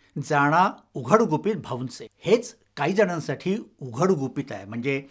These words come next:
म्हणजे वाचता येते पण कळत नाहीये. याचं एक कारण असं आहे की ते शुद्ध मराठीत आहे. म्हणजे मी जर उघड गुपितच्या ऐवजी ओपन सिक्रेट असं जर म्हटलं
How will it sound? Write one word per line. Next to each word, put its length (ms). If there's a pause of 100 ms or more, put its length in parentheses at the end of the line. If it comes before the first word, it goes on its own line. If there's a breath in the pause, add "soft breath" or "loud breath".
(160)
म्हणजे 180
वाचता 380
येते 240
पण 200
कळत 320
नाहीये. 420 (580)
याचं 200
एक 240
कारण 220
असं 200
आहे 420 (260 soft breath)
की 60
ते 500
शुद्ध 380
मराठीत 500
आहे. 280
म्हणजे 340
मी 180
जर 200 (340 loud breath)
उघड 300
गुपितच्या 540
ऐवजी 460 (200)
ओपन 300
सिक्रेट 600
असं 160
जर 160
म्हटलं 520